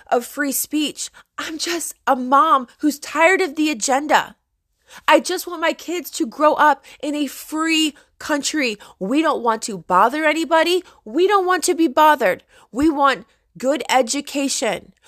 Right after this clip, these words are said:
freedom of choice, freedom to choose what goes into our bodies, whether it's medication, whether it's supplements,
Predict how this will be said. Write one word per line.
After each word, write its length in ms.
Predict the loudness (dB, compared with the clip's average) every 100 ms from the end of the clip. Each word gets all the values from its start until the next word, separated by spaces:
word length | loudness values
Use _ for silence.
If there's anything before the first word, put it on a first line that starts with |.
| -20 _
freedom 560 | -8 -2 2 2 -2 -2
of 180 | -2 -2
choice, 500 | -8 2 2 2 -6
freedom 440 | -6 -2 0 -2
to 220 | -2 -2 -2
choose 840 | -4 -2 2 4 2 0 -2 -8 _ -10
what 320 | 0 0 2
goes 300 | 4 4 2
into 280 | -4 -4 2
our 120 | 2
bodies, 480 | 6 4 4 0 -2
whether 320 | 0 2 0
it's 180 | -2 -4 -20 -8
medication, 920 | 0 0 0 2 2 2 -2 -4 -6 -14 _
whether 320 | -4 -2 0
it's 160 | -2 -6
supplements, 720 | -4 -2 -2 -4 -4 -4 -8